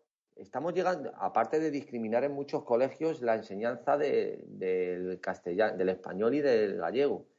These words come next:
en favor del gallego, claro. Estamos llegando a esperpeto-, esperpentos aldeanos de este estilo que no tienen parangón con ninguna nación política del mundo civilizado. Bueno, y del incivilizado mucho menos. Tú vete a un país tercermundista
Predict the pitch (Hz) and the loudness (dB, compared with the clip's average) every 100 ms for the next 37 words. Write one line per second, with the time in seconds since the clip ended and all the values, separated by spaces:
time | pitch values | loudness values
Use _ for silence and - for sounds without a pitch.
0 | _ - 104 85 82 107 135 107 87 139 | _ -6 -4 0 4 4 4 4 4 2
1 | 101 82 131 95 - _ _ _ _ - | 0 2 2 2 -6 _ _ _ _ -12
2 | 98 143 180 190 190 180 139 - 104 101 | 0 2 4 6 4 4 2 2 -6 -2
3 | - - - - 120 - 110 104 151 160 | -2 0 -2 -4 -6 -4 -4 0 0 0
4 | 156 - 110 104 107 143 170 113 117 - | -2 -2 -2 0 4 4 4 0 -2 -4
5 | 147 - 165 131 117 - - _ _ _ | -6 -2 0 2 0 -4 -18 _ _ _
6 | _ _ 101 107 139 151 131 139 151 165 | _ _ -4 0 0 0 0 0 2 2
7 | 156 147 123 165 180 185 147 117 139 160 | 2 2 -2 -4 -2 -2 -2 -2 -2 0
8 | 143 - 139 151 131 127 156 170 147 123 | -2 -2 0 2 2 2 2 4 2 0
9 | 135 160 165 170 147 104 120 185 147 - | 0 0 0 0 0 0 2 2 0 -6
10 | _ - 107 151 - 120 113 113 113 - | _ 0 2 4 2 2 2 2 -2 -6
11 | 104 104 98 90 110 135 180 165 107 104 | -6 -4 -4 -4 0 2 2 0 -2 2
12 | 214 143 87 - _ _ _ _ - 104 | 4 2 -2 -10 _ _ _ _ -4 2
13 | 117 143 151 151 123 147 143 - - 123 | 4 4 2 4 4 4 0 -4 -2 0
14 | - 127 131 131 160 160 175 190 - | 0 -2 -2 -2 -2 0 2 2 0